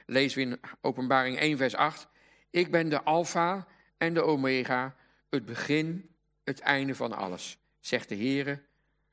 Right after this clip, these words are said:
de almachtige God, die is, die was en die komt."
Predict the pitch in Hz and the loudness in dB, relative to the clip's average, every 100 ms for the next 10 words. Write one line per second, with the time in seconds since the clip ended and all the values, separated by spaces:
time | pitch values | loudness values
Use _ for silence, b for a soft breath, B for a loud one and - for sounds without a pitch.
0 | _ 120 - 117 110 143 - 135 117 - | _ -4 -2 -2 -2 -4 -4 -8 -8 -4
1 | 117 117 - 117 - 135 - - - _ | -4 -4 -8 -6 -2 -2 -4 -10 -14 _
2 | _ _ 113 104 117 113 - - _ _ | _ _ -8 -2 -2 -4 -12 -18 _ _
3 | - 113 110 - 98 76 - | -10 -8 -8 -10 -12 -14 -20